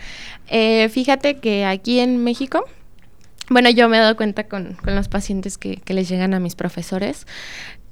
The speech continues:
eh, la cul-, aquí la cultura del mexicano, y me da mucha tristeza e incluso pena decir, es que el mexicano m-, se miente a sí mismo, ¿no? Y va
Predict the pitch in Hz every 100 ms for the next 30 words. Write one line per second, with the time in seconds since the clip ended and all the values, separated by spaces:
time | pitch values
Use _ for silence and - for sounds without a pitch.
0 | - 220 202 196 202 208 233 220 226 220
1 | 220 247 269 277 214 226 240 196 190 185
2 | 202 208 214 226 - - - - - -
3 | - 220 208 190 190 202 220 196 185 -
4 | 180 185 180 196 185 196 196 190 196 190
5 | 190 180 190 196 185 - 190 180 175 -
6 | 196 196 196 185 196 202 196 196 - 214
7 | 226 220 220 220 214 220 214 202 196 190
8 | 226 180 170 175